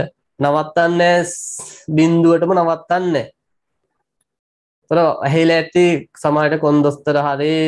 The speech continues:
ඩ්‍රයිවර් හරි කෙනා මල්ලි ඉස්සරහට බැහැ ගන්න කියලා. කියන්නේ අර බහිනකොට මෙහෙම පොඩ්ඩක් මොකද කරන්න ඕනේ? බැහැලා පොඩ්ඩක් අපිත් ඉස්සරහට ඇවිදගෙන යන්න ඕනේ. මෙහෙම ජොග් ගාලා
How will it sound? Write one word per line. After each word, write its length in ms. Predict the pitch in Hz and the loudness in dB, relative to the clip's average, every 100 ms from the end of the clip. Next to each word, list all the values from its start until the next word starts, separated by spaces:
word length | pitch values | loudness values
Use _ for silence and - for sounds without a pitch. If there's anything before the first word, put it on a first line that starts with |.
| 151 | -2
ඩ්‍රයිවර් 460 | 143 139 143 143 139 | -4 -2 0 0 0
හරි 200 | 139 143 | 0 -2
කෙනා 220 | 143 156 | -2 0
මල්ලි 240 | 156 156 151 | 0 -2 -2
ඉස්සරහට 480 | - 185 185 185 | -2 -2 0 -2
බැහැ 200 | 170 160 151 | -2 -2 -2
ගන්න 260 | 143 135 131 | -2 -2 -6
කියලා. 240 | 131 127 _ _ _ _ - | -8 -12 _ _ _ _ -6
කියන්නේ 160 | 156 165 | -2 0
අර 100 | 160 | 0
බහිනකොට 480 | 147 143 160 175 208 | -2 -4 -2 -2 0
මෙහෙම 220 | 196 190 190 | 0 0 0
පොඩ්ඩක් 400 | 190 220 294 - _ _ _ _ - | -2 -2 -4 -8 _ _ _ _ -6
මොකද 200 | 175 180 | -2 -2
කරන්න 340 | 185 220 240 | 0 -2 -2
ඕනේ? 240 | 170 139 131 | -2 -2 -4
බැහැලා 400 | 135 139 156 208 | -4 -4 -2 -2
පොඩ්ඩක් 340 | 202 175 208 208 | -2 -2 -4 -4
අපිත් 300 | 170 196 190 | -4 -4 -4
ඉස්සරහට 380 | 185 196 214 220 | -4 -2 -2 0
ඇවිදගෙන 420 | 185 180 190 214 | -2 0 0 2
යන්න 320 | 180 156 147 | 2 0 -2
ඕනේ. 260 | 113 104 107 _ _ _ _ _ _ _ - | -4 -8 -12 _ _ _ _ _ _ _ -6
මෙහෙම 180 | 156 185 185 139 | 0 0 0 -4
ජොග් 220 | 143 165 165 | -2 -2 0
ගාලා 280 | 185 185 | 0 0